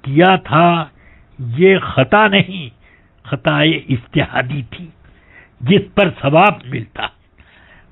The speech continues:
اس کو خطا کہہ کر ان کو خطا بار کہنا درست نہیں۔ اس لیے میں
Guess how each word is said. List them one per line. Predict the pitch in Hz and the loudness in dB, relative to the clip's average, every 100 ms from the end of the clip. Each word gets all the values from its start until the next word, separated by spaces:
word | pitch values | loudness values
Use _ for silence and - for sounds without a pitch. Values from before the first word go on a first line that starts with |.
| - | -2
اس | 185 180 - | 0 0 2
کو | 233 214 - _ _ _ _ _ _ | 4 4 0 _ _ _ _ _ _
خطا | - 175 180 285 269 - | -4 -2 2 2 2 0
کہہ | 147 117 | -2 -2
کر | 151 147 147 _ _ _ _ _ _ | -2 -2 -6 _ _ _ _ _ _
ان | - 175 | -10 -8
کو | - 175 | -6 -6
خطا | - 151 165 151 | -4 -4 -2 0
بار | 143 165 165 - - _ - | 2 0 -2 -12 -20 _ -8
کہنا | - 110 135 160 120 | -4 -2 0 -2 -2
درست | 123 120 - | -8 -8 -12
نہیں۔ | 113 107 - - - - - - - - - - | -12 -12 -12 -20 -20 -20 -20 -20 -20 -20 -20 -4
اس | 190 - - | -2 -2 -2
لیے | 143 135 - - _ - _ - _ _ _ - | -2 0 -2 -10 _ -20 _ -20 _ _ _ -8
میں | 120 170 190 | 0 2 2